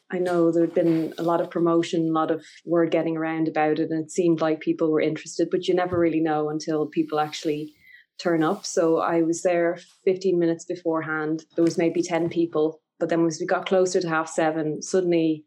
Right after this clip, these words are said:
numbers shot up phenomenally. And I think at one point there was a hundred and twenty-one people online, which was wonderful. And then people started sending messages just saying where they were from. We tried to,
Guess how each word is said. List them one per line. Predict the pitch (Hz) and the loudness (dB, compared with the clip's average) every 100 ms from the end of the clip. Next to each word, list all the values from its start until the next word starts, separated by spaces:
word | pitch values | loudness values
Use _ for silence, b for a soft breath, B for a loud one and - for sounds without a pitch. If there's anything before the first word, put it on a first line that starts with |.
| - | -2
numbers | 185 185 185 - | 2 4 2 0
shot | 190 165 175 | 0 0 0
up | 165 - | -2 -4
phenomenally. | - - 180 180 180 165 160 170 - | -14 -4 0 2 2 2 0 -2 -4
And | 165 165 | -4 -2
I | |
think | 165 196 | 0 0
at | 185 | 2
one | 196 196 | 2 2
point | 196 170 170 | 2 0 2
there | 165 | 0
was | 156 170 | 0 -2
a | |
hundred | 180 175 170 | -2 0 -2
and | |
twenty-one | - 170 165 170 160 - _ _ 165 180 180 | -2 -4 -2 -2 -4 -6 _ _ -2 -2 -2
people | 175 185 185 202 | -2 -4 -2 -2
online, | - 185 190 202 262 311 _ _ | 0 0 0 0 -4 -6 _ _
which | - 185 190 | -8 -4 -2
was | 175 | 0
wonderful. | 220 233 208 190 160 151 | 2 2 0 0 0 0
And | 170 | 0
then | 175 | 0
people | 170 202 190 | -2 -4 -4
started | - 180 170 170 | -2 -2 -2 -2
sending | 175 170 165 | 0 0 0
messages | 175 175 185 180 165 160 | -2 -4 -4 -2 -2 -2
just | 175 170 | -6 -2
saying | 165 165 165 156 151 _ | -2 0 0 -2 -6 _
where | 185 185 180 | 0 2 4
they | 170 | 2
were | 165 160 160 160 - - | 2 2 0 -4 -10 -6
from. | 175 175 254 269 _ _ _ _ - | -2 0 0 -2 _ _ _ _ -4
We | 190 | -2
tried | 190 196 | 2 2
to, | 196 | 0